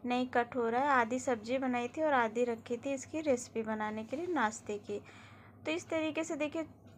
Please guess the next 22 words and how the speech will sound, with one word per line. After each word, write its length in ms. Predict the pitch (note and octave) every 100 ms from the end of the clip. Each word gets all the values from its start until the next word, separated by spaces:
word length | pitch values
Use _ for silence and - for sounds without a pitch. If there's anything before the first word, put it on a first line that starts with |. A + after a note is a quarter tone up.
| -
इसको 280 | B3 - D4+
छोटा-छोटा 800 | - D4+ D4 D4 C#4+ C#4+ C4 C4
सा 140 | C#4+
चॉप 440 | D4 - B3+ B3+ -
करेंगे 480 | B3+ B3 B3 C#4 A4+ - - - - - -
और 280 | G3 G3
बहुत 340 | A3+ D4+ G4+ G#4
आसानी 460 | F4 F4+ D#4+ D#4
से, 140 | E4 D#4+
जल्दी 340 | C#4 C4+ C4+
से, 140 | D4+ C#4
झटपट 440 | B3+ A3+ B3 B3
से 140 | C#4
चॉप 380 | C#4 C4 B3 B3+ -
हो 140 | C4 C4
जाता 380 | A#3+ G#3 -
है, 160 | B3+ D#4+
ज़्यादा 300 | C#4+ A3 A3+
टाइम 340 | A3+ A#3 A#3+
नहीं 300 | A3+ A3 B3+
लगता 380 | C4 A3 - A3
है। 180 | A3+